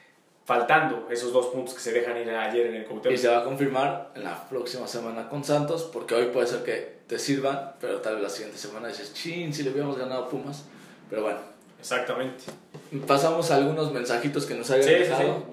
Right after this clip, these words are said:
Speaker 1: sí. Algunos mensajes que nos han dejado los, los seguidores de este podcast, que bueno, que hay que mencionar, agradecerles que llegamos a las doscientas doce reproducciones de todos los capítulos que llevamos hasta el momento.
Speaker 2: Doscientos doce mil, guau, qué bárbaro.
Speaker 1: No,
Speaker 2: La
Speaker 1: no, no,
Speaker 2: gente
Speaker 1: no,
Speaker 2: está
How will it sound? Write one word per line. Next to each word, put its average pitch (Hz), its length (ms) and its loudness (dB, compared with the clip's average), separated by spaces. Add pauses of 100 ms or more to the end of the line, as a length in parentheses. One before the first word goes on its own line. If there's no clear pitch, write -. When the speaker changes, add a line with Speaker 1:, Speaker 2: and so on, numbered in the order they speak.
(160)
Speaker 1:
sí. 123 180 -8
Algunos 127 260 2
mensajes 135 240 0
que - 60 -4
nos 127 100 -6
han 135 80 2
dejado 135 240 2
los, 120 140 0
los 123 200 0
seguidores 135 360 2
de 135 60 0
este 131 240 0
podcast, 156 380 4
que 151 80 2
bueno, 143 280 0
que 143 100 -4
hay 156 140 6
que 160 60 4
mencionar, 151 360 4
agradecerles 147 840 4 (360)
que 131 80 -4
llegamos 143 380 4
a 135 60 2
las 127 180 4
doscientas 135 760 0 (140)
doce 139 680 2 (140)
reproducciones 123 720 0
de 123 80 4
todos 143 300 2
los 127 140 0
capítulos 123 440 -4
que 117 100 -4
llevamos 131 200 4
hasta 139 120 8
el 143 60 2
momento. 185 300 4
Speaker 2:
Doscientos - 100 6 (180)
doce 139 140 4
mil, 156 260 2
guau, 127 380 2
qué 135 80 2
bárbaro. 127 300 6
Speaker 1:
No, 123 60 2
Speaker 2:
La 170 340 10
Speaker 1:
no, 143 60 6
no, - 60 4
Speaker 2:
gente 160 220 6
Speaker 1:
no, 160 60 8
Speaker 2:
está - 160 6